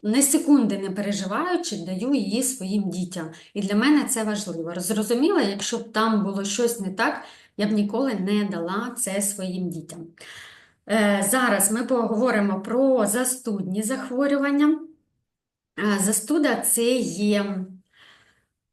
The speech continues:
е, інфекційне захворювання, вона буває бактеріального походження, бу-, буває вірусного. Зараз ми саме будемо говорити за віруси,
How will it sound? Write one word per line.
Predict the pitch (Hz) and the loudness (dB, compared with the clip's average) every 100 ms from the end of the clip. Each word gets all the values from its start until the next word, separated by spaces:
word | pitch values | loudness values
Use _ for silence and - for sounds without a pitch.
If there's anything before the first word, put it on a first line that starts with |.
| _ 208 | _ -4
е, | 202 196 196 196 190 | -4 -2 -4 -4 -2
інфекційне | 254 254 - - 254 220 196 | 0 -2 0 2 4 4 4
захворювання, | 185 240 - 190 175 196 214 320 359 | 2 0 -2 -4 -2 0 2 4 4
вона | 277 247 214 | 4 2 2
буває | 202 208 180 165 | 2 2 0 0
бактеріального | 240 - 233 190 180 214 269 311 | 0 0 -2 -2 -2 0 0 0
походження, | 320 311 285 294 269 220 202 175 | 2 0 0 -2 -2 -4 -4 -4
бу-, | 202 | -4
буває | 196 170 202 214 214 185 | -6 -4 0 2 2 2
вірусного. | 185 196 196 214 277 269 277 269 | 2 2 0 -2 -2 0 0 0
Зараз | 208 202 185 - | 0 0 0 -4
ми | 190 185 | -6 -4
саме | 180 - - - - 196 190 180 | -4 -6 -10 -6 -2 0 0 0
будемо | 214 240 208 190 | 0 2 0 -2
говорити | 185 202 202 220 233 185 | -4 -4 -2 0 -2 -4
за | 180 247 | -2 -2
віруси, | 226 196 196 233 - 277 320 | 0 0 -2 -2 -2 -4 -4